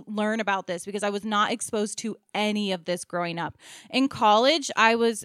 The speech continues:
I would be, like, the one white person, right? But I would be like,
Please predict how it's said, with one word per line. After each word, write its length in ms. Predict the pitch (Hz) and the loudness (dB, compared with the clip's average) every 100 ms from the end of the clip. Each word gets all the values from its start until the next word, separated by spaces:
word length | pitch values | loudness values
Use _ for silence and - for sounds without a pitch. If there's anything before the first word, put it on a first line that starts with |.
| - | -2
I 220 | 208 214 | 0 2
would 220 | 233 226 | 0 -2
be, 180 | 233 226 | -2 -4
like, 240 | 220 208 - | -2 -2 0
the 140 | 220 | -2
one 380 | 202 185 196 202 | 0 -2 -2 -4
white 280 | 180 196 - | -2 -2 -4
person, 540 | 175 170 - 160 170 | -8 -10 -10 -12 -8
right? 280 | 180 196 220 | -4 -2 0
But 120 | 226 | 2
I 120 | 220 | 4
would 140 | 233 220 | 2 0
be 140 | 247 | 0
like, 180 | 240 | 2